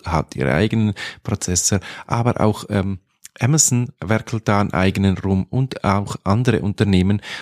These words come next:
Und jetzt ist eben auch Microsoft dran. Der soll für sie deutlich günstiger sein, weil er perfekt auf ihre Lösungen abgestimmt ist, für die ganzen K-I-Geschichten und sonstigen Dinge, die man halt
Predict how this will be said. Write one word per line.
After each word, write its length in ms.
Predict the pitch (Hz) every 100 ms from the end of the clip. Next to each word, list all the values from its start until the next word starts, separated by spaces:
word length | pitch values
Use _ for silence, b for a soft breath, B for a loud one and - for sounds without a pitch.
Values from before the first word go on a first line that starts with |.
| B
Und 180 | 120 110
jetzt 160 | 127
ist 160 | 107 -
eben 240 | 98 98
auch 240 | - 107 - b b b
Microsoft 840 | - 76 104 101 87 82 - - -
dran. 240 | 67 64 _ -
Der 240 | 123 131 -
soll 360 | - 135 151 -
für 180 | - 127
sie 300 | - 175 170
deutlich 420 | 135 131 131 -
günstiger 500 | 143 170 - 143 143
sein, 420 | 113 123 135 180
weil 240 | - 104 104
er 160 | 101 - _ -
perfekt 640 | 85 76 - 127 - -
auf 200 | 95 -
ihre 300 | - 101 95
Lösungen 520 | 104 110 110 104 95 -
abgestimmt 680 | 127 - 139 - 107 107 107
ist, 300 | 107 - - B B
für 160 | - 147
die 80 | 143
ganzen 440 | 127 123 - 131
K-I-Geschichten 1000 | - 143 151 135 120 117 104 104 - -
und 220 | - 107
sonstigen 640 | - 107 127 120 - 101 98 B B B B B B -
Dinge, 220 | 139 135
die 120 | 120 120
man 320 | 110 110 90
halt 300 | 98 -